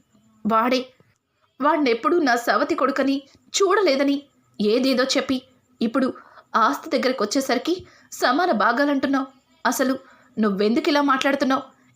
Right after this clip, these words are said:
ఇదంతా నీ మనసులో పుట్టిన విషయమేనా?" అని అడుగుతుంటే, "చూడండి, నేను ఉన్నదున్నట్టుగా మాట్లాడుతున్నాను. మీకు ఐదుగురు పిల్లలు,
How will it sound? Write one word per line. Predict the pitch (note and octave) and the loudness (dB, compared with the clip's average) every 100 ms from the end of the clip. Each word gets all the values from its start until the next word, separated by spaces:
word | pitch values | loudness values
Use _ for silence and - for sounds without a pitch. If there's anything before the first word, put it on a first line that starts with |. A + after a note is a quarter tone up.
| - | -4
ఇదంతా | A3 F#3+ F#3 G3 B3 D4+ F4+ - - _ | -2 -2 -2 -2 0 0 -2 -8 -20 _
నీ | G#3+ A#3+ | -2 0
మనసులో | G3 G3 A#3+ E4+ D#4 | 0 0 -2 0 -2
పుట్టిన | B3+ B3 C4 A#3 - _ _ _ _ - | -2 -2 -2 -2 -6 _ _ _ _ -4
విషయమేనా?" | A3+ D#4+ D4 C4 C4+ D#4 - _ - | -2 0 0 0 0 -2 -12 _ -2
అని | C#4+ C#4 - A3+ | 0 -2 -2 -2
అడుగుతుంటే, | A3+ C4+ C#4 B3+ C4 - _ _ _ _ - | 0 0 0 0 -4 -6 _ _ _ _ -6
"చూడండి, | B3 G#3+ B3+ B3+ - _ _ _ _ _ _ | 0 0 0 -2 -4 _ _ _ _ _ _
నేను | A3+ A3+ A#3+ D4 - _ _ _ _ _ _ _ _ - | -2 0 0 -2 -4 _ _ _ _ _ _ _ _ -4
ఉన్నదున్నట్టుగా | B3+ D4+ C#4+ A3+ C4 - C4 | 0 2 2 0 -2 -2 -2
మాట్లాడుతున్నాను. | A3 B3+ C4+ C4 B3 B3 B3+ - _ _ _ _ _ _ _ _ _ _ _ _ _ _ _ _ _ _ _ - | 0 0 0 0 0 0 -2 -8 _ _ _ _ _ _ _ _ _ _ _ _ _ _ _ _ _ _ _ -4
మీకు | A#3 A3+ D4 D4 - _ _ _ _ - - | -2 0 -2 -2 -6 _ _ _ _ -20 -4
ఐదుగురు | B3+ D#4 F4 C#4 | 0 2 2 0
పిల్లలు, | C4+ B3 C4+ C4 | 0 0 0 -2